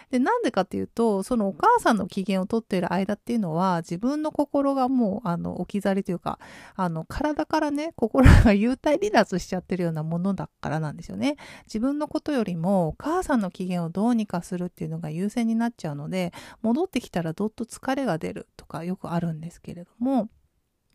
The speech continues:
まあ、お母さんの例で出しましたが、もちろんね、これがお母さん、あ、お父さんのこともありますし、友達、上司のパターンもあります。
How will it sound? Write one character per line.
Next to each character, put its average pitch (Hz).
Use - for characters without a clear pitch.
ま 202
あ、 -
お 202
母 392
さ 359
ん 226
の 196
例 165
で 156
出 160
し 202
ま 196
し -
た 170
が、 208
も 277
ち 427
ろ 330
ん -
ね、 208
こ 220
れ 214
が 185
お 175
母 254
さ 175
ん、 -
あ、 180
お 175
父 269
さ 180
ん 156
の 151
こ -
と 165
も 160
あ 175
り 165
ま 175
す -
し、 208
友 233
達、 226
上 208
司 180
の 233
パ 214
タ 233
ー 247
ン -
も 349
あ 190
り 185
ま 165
す。 -